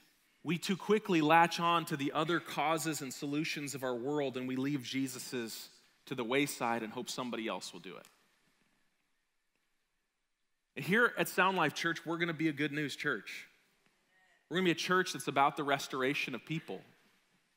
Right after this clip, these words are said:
We're gonna be a church that's about sharing the good news of Jesus. We're gonna be a church that's about glorifying Jesus, because with your last breath, the story that is most worth telling is the story of what Jesus has done for humanity.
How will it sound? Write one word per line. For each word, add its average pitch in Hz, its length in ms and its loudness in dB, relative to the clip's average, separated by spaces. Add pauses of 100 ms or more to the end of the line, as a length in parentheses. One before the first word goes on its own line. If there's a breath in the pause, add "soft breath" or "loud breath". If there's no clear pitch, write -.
(400)
We're 156 100 -4
gonna 196 100 4
be 190 100 6
a 156 40 4
church 185 360 2
that's 160 160 -2
about 156 320 4
sharing 165 420 -2
the 143 80 -2
good 143 200 -2
news 151 200 -2
of 127 100 -8
Jesus. 143 240 -2
We're 143 100 -6
gonna 165 100 -2
be 165 100 2
a 147 40 4
church 170 340 -2
that's 156 140 -8
about 143 340 2 (300 loud breath)
glorifying 170 880 2
Jesus, 127 580 -2
because 143 560 0 (240 loud breath)
with 160 180 0
your 180 360 4
last 190 500 6
breath, 165 480 2 (300 loud breath)
the 151 80 0
story 190 480 2
that 165 160 2
is 139 140 -2
most 160 500 -2
worth 156 400 -2
telling 165 460 0
is 131 180 -6
the 131 80 -8
story 160 460 -2
of 131 120 -2
what 131 140 -4
Jesus 139 460 -2
has 127 140 -6
done 127 200 0
for 123 140 -10
humanity. 113 640 -4